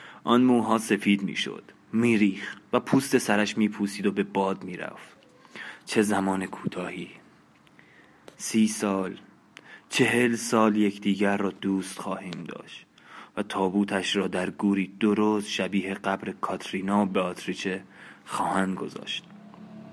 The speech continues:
دوباره شبحی خواهم شد. ناگهان در آغوشش گرفتم.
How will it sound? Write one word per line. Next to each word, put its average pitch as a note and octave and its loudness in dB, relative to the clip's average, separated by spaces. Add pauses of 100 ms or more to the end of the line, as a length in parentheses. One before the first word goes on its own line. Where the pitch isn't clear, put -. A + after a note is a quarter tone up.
(760)
دوباره A2 6
شبحی G#2 0
خواهم F#2 -6
شد. - -12 (1700)
ناگهان A#2+ 6
در G2 4
آغوشش G2+ 0
گرفتم. - -8